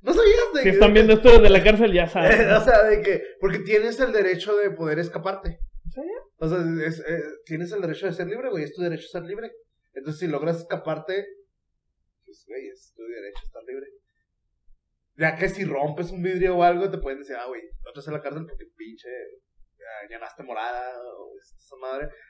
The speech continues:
Speaker 1: Pero si te escapas, por ejemplo, sin to-, sin romper una puerta, sin romper una, sin hacer nada, pues, ¿qué tal?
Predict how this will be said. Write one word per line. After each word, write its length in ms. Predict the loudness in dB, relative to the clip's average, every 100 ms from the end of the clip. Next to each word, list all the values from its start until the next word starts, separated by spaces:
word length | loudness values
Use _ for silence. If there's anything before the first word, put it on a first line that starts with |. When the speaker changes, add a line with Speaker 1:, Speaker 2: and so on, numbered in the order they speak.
| _
Speaker 1:
Pero 180 | -8 -8
si 120 | -10
te 60 | -16
escapas, 400 | -8 -8 -8 -8
por 80 | -10
ejemplo, 220 | -10 -14
sin 180 | -12 -12
to-, 180 | -12 _
sin 180 | -14 -12
romper 240 | -10 -12
una 140 | -12 -10
puerta, 220 | -10 -10
sin 140 | -20 -20
romper 180 | -18 -16
una, 100 | -14 -16 _ _ _ _
sin 240 | _ -16
hacer 240 | -14 -12 -12
nada, 280 | -12 -12 -14 -18
pues, 300 | -18 -20 _ _ _ _ _ _ _ _ _ -16 -16 _ _ _ _ _ _ _
¿qué 80 |
tal? 140 | -20